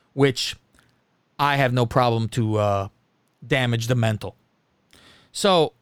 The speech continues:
I send him that fucking picture of the latest <laughs> fucking tweet, and I go,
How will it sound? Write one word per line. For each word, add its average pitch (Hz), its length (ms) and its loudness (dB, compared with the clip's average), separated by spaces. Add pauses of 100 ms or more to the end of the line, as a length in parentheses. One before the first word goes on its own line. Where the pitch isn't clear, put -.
(200)
I 214 140 -2
send 294 360 -2
him 220 140 4
that 170 160 -2
fucking 185 400 -2
picture - 580 -4 (500)
of 165 200 0
the 160 120 2
latest 202 420 0
<laughs> - 80 -12
fucking - 300 -16
tweet, - 400 -4 (440)
and 226 140 0
I 247 80 0
go, 208 300 4